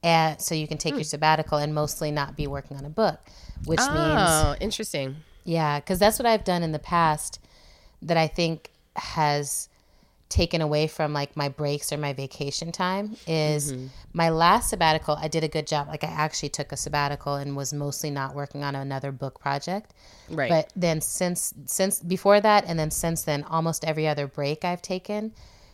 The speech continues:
Speaker 1: has been to produce or finish a book project or some other piece of writing. And so it's like I went to a beautiful location and I spent the entire time doing work. And, but I love to work,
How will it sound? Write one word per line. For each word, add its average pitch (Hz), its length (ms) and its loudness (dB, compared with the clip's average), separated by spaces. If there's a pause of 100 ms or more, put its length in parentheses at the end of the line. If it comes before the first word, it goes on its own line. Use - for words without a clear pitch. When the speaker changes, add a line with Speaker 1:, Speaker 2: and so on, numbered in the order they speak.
(120)
Speaker 1:
has 170 240 2
been 147 180 0
to - 240 -4
produce 151 480 -6
or 151 140 -8
finish 143 360 -4
a 139 60 -10
book 135 240 -8
project 135 440 -4
or 139 80 -10
some 139 200 -6
other 135 180 -8
piece - 280 -10
of 135 100 -10
writing. 139 380 -6 (480)
And 151 160 -4
so 147 320 2
it's 151 120 -8
like 151 140 2
I 143 100 -4
went 147 200 -2
to 190 80 -4
a 180 60 -2
beautiful 208 320 -2
location 190 680 -2 (300)
and 151 320 0
I 151 80 -8
spent 147 240 -4
the 151 80 -2
entire 139 320 -2
time 135 400 -4 (520)
doing 143 560 -2 (140)
work. - 360 -2 (240)
And, 151 520 0 (400)
but 170 100 2
I 165 100 6
love 190 280 4
to - 160 -2
work, 185 440 0